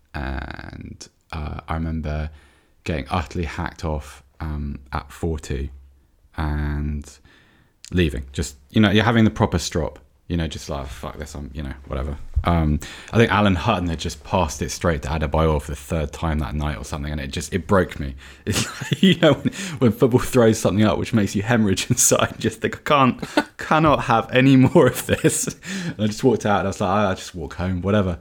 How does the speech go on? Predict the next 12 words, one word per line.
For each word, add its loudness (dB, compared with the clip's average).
And, 2
um, 4
I 6
was 8
walking 6
back, 2
and, 2
uh, 2
between 4
that 4
happening, -2
um, 4